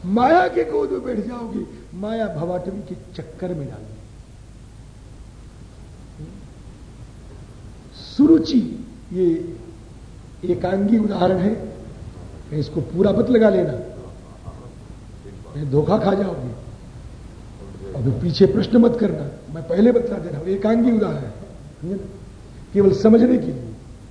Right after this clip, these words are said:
राम जी ध्रुव गोद में बैठना चाहते थे, सुरुचि ने फटकार दिया, क्योंकि अधिगर्भिता है।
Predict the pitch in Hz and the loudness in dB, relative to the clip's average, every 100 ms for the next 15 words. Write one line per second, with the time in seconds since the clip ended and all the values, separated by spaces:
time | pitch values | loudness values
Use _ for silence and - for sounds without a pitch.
0 | - - - - - - - - - - | -20 -20 -20 -20 -20 -20 -20 -18 -20 -20
1 | - - - - - - - - - 185 | -20 -20 -20 -20 -18 -18 -18 -20 0 6
2 | 302 320 294 202 - - - - - - | 6 6 6 4 0 -10 -16 -20 -20 -20
3 | - - - - - - - - - - | -20 -20 -20 -20 -20 -20 -20 -20 -20 -20
4 | - - - - - - - - - - | -20 -20 -20 -20 -20 -20 -20 -20 -20 -20
5 | - - 123 113 269 - - 233 226 220 | -18 -14 -10 -2 0 0 2 2 2 -2
6 | 156 175 - 247 262 - 165 - 175 - | -4 -6 -2 -2 -2 -2 -4 -4 -6 -6
7 | 117 - 185 190 - 196 - - - - | -12 -10 -8 -6 -6 -4 -6 -10 -12 -10
8 | - - - - - - - - - - | -10 -10 -14 -18 -20 -20 -20 -20 -20 -20
9 | - - - - - - 254 339 - 294 | -20 -20 -20 -20 -8 4 4 4 0 4
10 | 294 320 - 214 165 120 113 | 6 8 6 4 -2 -6 -10